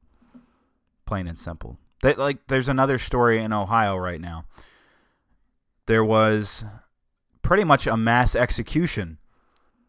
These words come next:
Right now, the authorities, and the story that I'm reading from is from theblaze dot com. Right now, the authorities are saying it was a sophisticated, pre-planned execution. Victims were identified Saturday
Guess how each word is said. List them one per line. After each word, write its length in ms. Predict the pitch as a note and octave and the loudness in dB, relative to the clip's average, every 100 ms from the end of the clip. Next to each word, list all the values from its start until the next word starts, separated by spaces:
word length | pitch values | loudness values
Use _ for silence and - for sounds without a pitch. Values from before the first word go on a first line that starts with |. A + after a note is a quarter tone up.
| _ _ _ _ _ | _ _ _ _ _
Right 240 | - C3 | 2 2
now, 160 | B2 A#2+ | 4 2
the 120 | A#2+ | 2
authorities, 560 | G#2+ - A#2 A2+ G#2 F#2+ | -2 0 2 2 -2 -6
and 140 | G2+ | -6
the 80 | F2+ | -8
story 380 | - A2 G#2 G2+ | -6 -4 -2 -2
that 100 | F#2 | -4
I'm 120 | F2+ | -8
reading 180 | F#2+ F#2 | -10 -10
from 200 | - F#2+ | -10 -8
is 120 | F2+ | -10
from 280 | - F#2 F2+ | -8 -6 -6
theblaze 480 | E2+ F#2 F2+ F2+ E2+ | -8 -6 -4 -4 -6
dot 260 | F2+ E2+ | -6 -6
com. 260 | - F2+ F2 - - _ | -8 -10 -12 -18 -20 _
Right 100 | C#3+ | -4
now, 140 | D3+ C3+ | 0 0
the 140 | B2 | 0
authorities 460 | A2 - A#2+ A#2 G#2+ | -2 0 0 0 -4
are 80 | G#2 | -6
saying 280 | A#2 A2+ | -4 -4
it 120 | A2 F2 | -4 -8
was 140 | G2+ | -8
a 60 | G2 | -10
sophisticated, 960 | - G#2 - G#2 A2 - G#2 G2+ G2 | -8 -8 -6 -6 -6 -6 -4 -4 -4
pre-planned 960 | - A#2 G#2+ - G#2+ G2 F#2+ F#2+ F#2 - _ _ _ _ _ | -2 0 0 -2 -4 -4 -4 -4 -8 -12 _ _ _ _ _
execution. 760 | - G2 - - G#2 G2 F2 D#2+ - _ _ _ _ _ _ _ _ _ _ _ _ _ _ _ _ _ _ _ _ | -6 -4 -4 -6 -6 -6 -10 -14 -20 _ _ _ _ _ _ _ _ _ _ _ _ _ _ _ _ _ _ _ _
Victims 440 | G#2 C3+ C#3 A#2 | -2 -2 0 -2
were 160 | A#2+ A2+ | 2 2
identified 840 | G#2 G2 A2+ G#2+ - G#2+ G#2 G2 | 2 0 -2 -2 2 4 4 0
Saturday 880 | - - A#2 A#2 G#2+ G#2+ G#2 G#2+ G2+ | -6 0 2 2 2 0 0 -2 -6